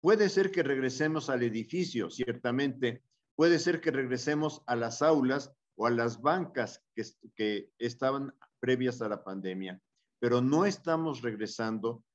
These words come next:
a las condiciones de trabajo educativo que teníamos antes de la pandemia. Quizá, si alguna vez existió la esperanza de que íbamos a regresar al aula que conocimos,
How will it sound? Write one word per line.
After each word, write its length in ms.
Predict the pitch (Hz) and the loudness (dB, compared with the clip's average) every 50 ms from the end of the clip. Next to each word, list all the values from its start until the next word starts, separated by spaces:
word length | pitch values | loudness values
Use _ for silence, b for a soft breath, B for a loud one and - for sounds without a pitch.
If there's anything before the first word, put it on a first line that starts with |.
| _ - | _ -6
a 80 | - 113 | -4 -2
las 220 | 117 117 117 - | -2 -2 -2 -4
condiciones 1000 | - 131 123 123 113 117 120 113 - - 147 170 180 185 170 151 127 107 - 104 | -2 -2 -2 -2 0 -2 -4 -4 -2 0 2 2 4 4 2 2 0 -2 -2 -2
de 120 | 113 107 | -4 -4
trabajo 680 | - 110 107 110 113 120 123 123 - 120 113 - - - | -2 -2 -2 0 2 0 0 0 -2 -6 -6 -6 -6 -8
educativo 880 | 107 98 95 101 98 - 101 98 - 127 127 120 113 120 127 127 - _ _ _ _ _ | -8 -6 -6 -6 -6 -6 -6 -6 -2 0 0 0 0 -2 -4 -4 -8 _ _ _ _ _
que 120 | - 117 113 | -6 -6 -4
teníamos 680 | 117 120 117 120 127 131 131 139 143 135 123 - - - | -2 -2 0 0 0 0 0 0 -2 -4 -6 -8 -12 -4
antes 520 | 127 127 127 127 123 127 131 120 127 - _ | 0 0 0 0 -2 -4 -6 -6 -6 -12 _
de 160 | _ 95 101 95 | _ -10 -8 -6
la 160 | 95 95 95 | -6 -6 -6
pandemia. 580 | 92 90 92 85 90 85 85 87 85 80 71 _ _ _ _ _ _ _ _ _ _ _ _ _ _ _ _ _ _ _ | -8 -8 -8 -6 -8 -8 -8 -8 -12 -14 -18 _ _ _ _ _ _ _ _ _ _ _ _ _ _ _ _ _ _ _
Quizá, 540 | - 110 110 - - 135 156 175 - - - - - _ _ _ _ _ - | -10 -8 -8 -2 2 2 2 2 0 -6 -14 -20 -20 _ _ _ _ _ -14
si 160 | - - 127 | -4 2 4
alguna 440 | 123 123 120 127 151 170 180 170 165 | 4 4 4 4 2 4 4 6 6
vez 200 | 180 180 175 185 | 6 4 4 2
existió 440 | 170 - - 135 127 - 165 160 | 0 0 0 -6 -4 0 2 2
la 80 | 156 165 | 2 2
esperanza 760 | 156 - - 135 127 127 143 156 165 151 156 - 131 113 - - | 0 0 0 0 2 4 4 4 4 2 0 -2 -4 -4 -4 -8
de 280 | - 98 113 117 113 - | -8 -2 -2 -2 -2 0
que 180 | - 123 117 120 | -2 -2 -2 2
íbamos 420 | 135 151 165 170 170 170 160 - - | 4 4 4 4 4 2 0 0 -2
a 60 | 123 | -4
regresar 760 | 104 110 113 101 101 110 104 - - 139 143 151 - - - _ _ _ _ _ _ - | -2 -2 -4 -2 -2 -4 -4 -2 0 0 0 0 -2 -6 -16 _ _ _ _ _ _ -2
al 240 | 113 113 120 123 - | 0 2 4 6 6
aula 420 | 151 170 165 156 143 131 120 117 | 8 8 8 6 6 4 2 0
que 160 | - 110 - | -2 -6 -6
conocimos, 800 | - 107 110 110 110 104 - - 143 139 139 139 160 190 180 - | -4 -6 -4 -4 -4 -6 -2 0 0 0 2 0 -2 -2 -4 -10